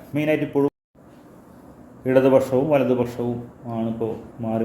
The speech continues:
മാറി ഭരിച്ചുകൊണ്ടിരിക്കുന്നത്. എന്തായാലും അതിൽ മാറ്റങ്ങളും ഒക്കെ നടന്നുകൊണ്ടിരിക്കും. ഞാൻ രാഷ്ട്രീയം പറയുന്നില്ല, രാഷ്ട്രീയം, ഏഹ്, ഒരിക്കലും എൻ്റെ ചാനലിൽ ഞാൻ രാഷ്ട്രീയം പറയില്ല.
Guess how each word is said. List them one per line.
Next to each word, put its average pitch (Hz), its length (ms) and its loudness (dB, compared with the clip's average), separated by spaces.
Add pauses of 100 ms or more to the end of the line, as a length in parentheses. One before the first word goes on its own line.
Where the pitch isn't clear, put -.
മാറി 113 240 0
ഭരിച്ചുകൊണ്ടിരിക്കുന്നത്. 107 880 -4 (140)
എന്തായാലും 107 320 -6
അതിൽ 110 140 -6 (100)
മാറ്റങ്ങളും 117 520 -6 (680)
ഒക്കെ 135 180 2
നടന്നുകൊണ്ടിരിക്കും. 160 600 4
ഞാൻ 139 160 4
രാഷ്ട്രീയം 139 360 -2 (180)
പറയുന്നില്ല, 127 440 0 (120)
രാഷ്ട്രീയം, 117 420 -6 (280)
ഏഹ്, 110 200 -8 (120)
ഒരിക്കലും 120 440 -2 (100)
എൻ്റെ 113 200 -6
ചാനലിൽ 110 400 -4 (120)
ഞാൻ 104 160 -6
രാഷ്ട്രീയം 101 340 -10
പറയില്ല. 92 280 -10